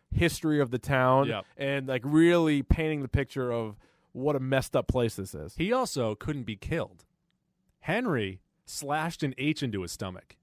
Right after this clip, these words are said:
Speaker 2: Absolutely fine. And then Pennywise, like, slashed a pole through his stomach.
Speaker 1: Oh, that's interesting.
Speaker 2: Absolutely fine.
Speaker 1: Yeah, so Ben's doing okay here.
Speaker 2: Yeah.
Speaker 1: Ben's everything proof?
Speaker 2: I, I, I really think so.
Speaker 1: Superhero?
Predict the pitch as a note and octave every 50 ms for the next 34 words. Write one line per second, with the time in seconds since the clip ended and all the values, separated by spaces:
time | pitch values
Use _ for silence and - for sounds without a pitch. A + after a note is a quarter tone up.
0 | _ _ _ D3 D3+ D#3 C#3+ - D#3 C3+ A#2+ G#2+ - - B2+ A2+ F2+ F2 F2+ -
1 | _ _ _ _ _ _ - C#3 C#3+ C#3 C#3+ F3+ G#3+ G3 E3 D3+ D3 C3+ - _
2 | _ - F3+ G3 A3 A#3 G#3 D3+ C3 A#2+ A2+ A2 G#2+ A2 A2+ - _ _ _ _
3 | _ _ _ A#2+ B2 B2+ A#2+ A2 - _ _ _ _ - - - D#3 C#3+ D#3 E3
4 | F#3 F#3 - - C#3+ - - - - A3 A#3 A3+ G#3+ - C#3 C3 B2 G#2+ G2 -
5 | - A#2 G#2+ G#2 G2+ A2+ - _ A2 A#2+ D#3 F#3+ F#3+ C#3 A2 B2 - - E3 E3+
6 | D3+ D#3 E3+ - G#3+ F#3+ E3 D3+ C3+ - D#3+ D3+ B2 F#2 E2 E2 - _ _ _
7 | _ _ _ _ _ _ _ _ _ _ - A#2+ B2 C#3+ F3 G3+ G3+ D3+ - -
8 | G2+ F#2+ B2+ D3+ F3 E3+ D#3 D#3 D3 C#3+ B2+ - - E3+ A3 G3 C3 G2+ G2+ G2
9 | B2+ E3+ G#3 C#3+ - _ C#3 D3 D#3+ C3 D3+ D3+ E3 F3 - F#3+ F3 - G#3 A3
10 | B3 - _ _ _ A#2 A2+ C3 - G#2+ A2+ A#2 - _ _ _ - A2+ F3+ A#3+
11 | A3+ F#3 D3 - G3 A3 A3+ - G#3+ A3 A3 A3 A#3 A#3 B3 C4+ C#4 C#4+